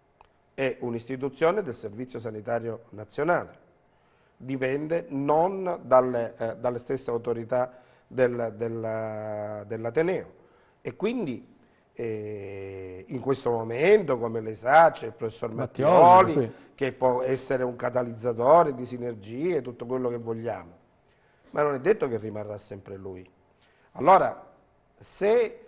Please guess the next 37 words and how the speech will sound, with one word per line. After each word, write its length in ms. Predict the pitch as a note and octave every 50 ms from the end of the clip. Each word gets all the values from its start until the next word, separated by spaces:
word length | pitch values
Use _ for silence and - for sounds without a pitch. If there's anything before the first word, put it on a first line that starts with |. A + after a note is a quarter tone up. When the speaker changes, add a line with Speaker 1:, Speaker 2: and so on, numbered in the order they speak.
| - _
Speaker 1:
il 180 | - C3 C3+ C#3
rapporto 520 | C#3 C3+ C3+ - - D#3 C#3+ C3 - - A#2+
è 60 | A2
paritetico 920 | A2+ - A#2+ A#2 A#2 A#2 A#2 B2+ A#2+ G#2+ G2 - F2+ - - F#2 - - _
e 120 | - A2
avviene 520 | A2+ A2 G#2+ A2 B2 C#3+ D3 C3+ A#2 G#2 F#2+
sulla 280 | - - A#2 A2 A2
base 380 | G#2+ A2 B2+ C3 C3 B2+ - A2+
di 140 | A2 A2 G#2
convenzioni 880 | - A#2+ A2+ A2+ G#2+ A2+ A2 G#2+ - - - B2+ B2 A#2 A2 G#2+ F#2+ -
chiare, 640 | - C3+ C#3+ E3 F#3+ G3+ F3 B2+ G2+ F#2 E2+ - _ _ _ _ _ _ _ _ _ _ _ _ _ _ _ _ _ _ _ _ _
si 140 | _ - C3
può 120 | C3 C3+
fare 280 | B2+ - C#3 C3+ B2+ A#2+
tranquillamente 840 | A2 B2 A#2+ A#2+ - B2+ A#2 A#2+ A#2+ A#2 A#2+ B2 B2 A#2 A2+ A#2
anche 260 | A2+ A#2 A#2+ A2+ A#2
una 140 | A#2 A2+ A2+
forma 320 | A2+ - - A2 A2+ A2+ A2
di 120 | A2 G#2+
collaborazione 840 | - A#2 A2+ A2+ A2 A2 A2 A2+ A2+ A2+ G#2+ - - A#2+ A#2+ A#2 A2
con 140 | - G#2+ G#2+
l'Istituto 380 | G#2 - G#2+ A2+ A2 G#2 F#2+
Zooprofilattico. 920 | G2+ G#2+ G#2 F#2+ F#2 - _ - G2 F#2+ F#2+ F#2+ F2+ E2+ E2+ _ - - _ _ _ _ _ _ _ _ _ _ _ _
Ma 140 | - B2 B2
a 40 |
noi 280 | A#2+ B2+ D3+ G3 G3+ F3
deve 220 | C3+ C3 A#2 A2
interessare 560 | A2+ A2 - A#2+ A2 A2 - - D#3 D3+ C3+ A#2
soprattutto 720 | - A2 G2 G2+ G#2+ G2 - - C#3+ C3 - - - A2
l'università, 960 | G#2 G2+ A2 A2+ A2 A2+ G#2+ A2 G#2 G2+ - - A#2+ G2+ G2+ A#2+ B2 C3 D3+ -
deve 180 | B2+ C3 B2
interessare 440 | A#2 A2+ A#2+ A2 G#2 - - B2 A2
la 80 | A2 G2+
facoltà 380 | A#2 A2 A2 G#2+ - A#2+ A2+
di 80 | G#2 G#2
medicina 420 | G2+ G2+ G2 G2+ - - - G#2
veterinaria, 580 | G2 G2+ - - G#2 G#2 G#2 G#2+ A2+ - B3